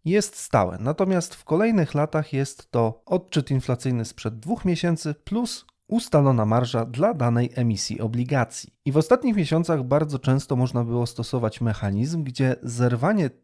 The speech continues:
obligacji i zakup nowej emisji tych samych obligacji powodowało, że po prostu mieliśmy lepsze warunki, nawet ponosząc karę za wcześniejszy wykup tych starych obligacji.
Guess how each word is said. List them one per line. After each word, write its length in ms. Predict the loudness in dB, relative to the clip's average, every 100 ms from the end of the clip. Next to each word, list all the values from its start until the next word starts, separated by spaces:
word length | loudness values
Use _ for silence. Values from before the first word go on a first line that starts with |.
| -8
obligacji 680 | -6 -2 -2 0 -2 -4 -8
i 40 | -4
zakup 480 | -4 -2 -6 -6 -4
nowej 400 | 2 2 4 0 0
emisji 400 | -4 -4 -6 -10 -6
tych 180 | -4 0
samych 360 | 0 0 0
obligacji 760 | -2 -2 -4 -4 -4 -4 -6 -6 _ -6
powodowało, 800 | 2 4 4 4 4 4 2 -2
że 180 | -4 -2
po 140 | -2
prostu 360 | 0 -2 0 0
mieliśmy 480 | 2 2 2 0 0 0
lepsze 480 | 2 2 0 -4 0
warunki, 460 | 2 2 0 -2
nawet 420 | -4 -2 -2 -6
ponosząc 600 | -4 0 0 0 -2 -4 -14
karę 440 | -4 4 4 2 -6 -8
za 220 | 2 2
wcześniejszy 600 | 2 -4 -2 0 0 0
wykup 360 | -2 -2 -4 -4
tych 200 | -4 -4
starych 460 | -2 0 2 0 -4
obligacji. 600 | -4 -4 -4 -6 -10